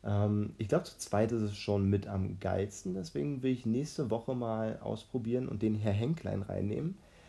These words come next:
mit dem Podcast, dass er mal so beschreiben kann, das ist dann im Monat, äh, wo Marius auch hier ist, äh, dass, dass Marius so ein bisschen auch mal beschreiben kann, da ich ihn ein bisschen fragen kann, so was, ähm,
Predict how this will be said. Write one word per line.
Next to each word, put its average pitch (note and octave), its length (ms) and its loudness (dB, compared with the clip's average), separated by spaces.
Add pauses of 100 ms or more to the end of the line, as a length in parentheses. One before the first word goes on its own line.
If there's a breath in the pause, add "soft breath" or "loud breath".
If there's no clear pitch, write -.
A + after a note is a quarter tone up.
(120)
mit B2 160 -2
dem C3 120 0
Podcast, E3 540 -4
dass A2 140 -4
er C3 200 -2
mal E3+ 160 2
so C3 200 2
beschreiben A#2 500 0
kann, B2 300 0
das G#2 140 -4
ist G2+ 160 -4
dann G#2+ 120 4
im G2 80 4
Monat, D#3 580 2
äh, A#2 240 -2 (100)
wo G#2+ 340 2
Marius G2+ 400 -2
auch - 200 0
hier C#3 160 2
ist, - 280 -4 (500 loud breath)
äh, A2 140 2
dass, A2 340 -4
dass G2+ 240 -4
Marius C3+ 260 0
so B2 60 -4
ein A2+ 40 -2
bisschen A#2 240 -2
auch A2+ 80 0
mal A2 120 2
beschreiben G2+ 420 0
kann, G2 160 -2
da G2+ 80 2
ich G2 120 -2
ihn G#2+ 60 0
ein G#2 40 -2
bisschen G2 240 -6
fragen F#2+ 280 -4
kann, G#2 180 -6
so G2+ 140 -8
was, G2+ 500 -6
ähm, G2+ 480 -2